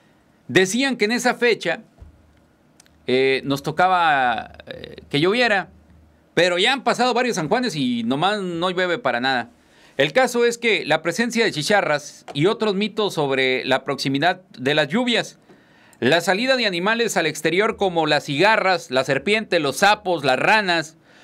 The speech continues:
no quiere decir que se aproximen precisamente las lluvias en la entidad, informó el especialista en reptiles y fauna silvestre Uriel Flores. El experto detalló que con los cambios de temperatura se activan muchas de las funciones vitales de algunos animalitos,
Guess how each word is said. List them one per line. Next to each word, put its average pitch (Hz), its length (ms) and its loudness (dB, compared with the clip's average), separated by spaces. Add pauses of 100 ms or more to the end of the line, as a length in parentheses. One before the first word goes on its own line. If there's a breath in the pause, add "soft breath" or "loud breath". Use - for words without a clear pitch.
(100)
no 190 220 0
quiere 269 160 0
decir 247 400 2
que 247 100 2
se 214 100 0
aproximen 202 520 -2
precisamente 196 640 -2
las 143 100 2
lluvias 196 340 -2
en 165 60 -2
la 151 60 -2
entidad, 165 340 0
informó 165 400 -2
el 185 60 0
especialista 170 560 -2
en 127 80 -2
reptiles 202 520 -2 (260 loud breath)
y 127 160 0
fauna 190 360 2
silvestre 175 600 0
Uriel 156 340 0
Flores. 240 480 2 (520 soft breath)
El 127 160 2
experto 240 460 0
detalló 196 420 0
que 226 120 0
con 208 160 0
los 151 140 -2
cambios 202 260 0
de 208 80 -2
temperatura 147 680 0
se 139 100 -4
activan 185 340 -2
muchas 208 240 -2
de 185 60 0
las 147 120 2
funciones 185 380 -2
vitales 180 460 0
de 139 100 0
algunos 175 340 -2
animalitos, 147 680 -2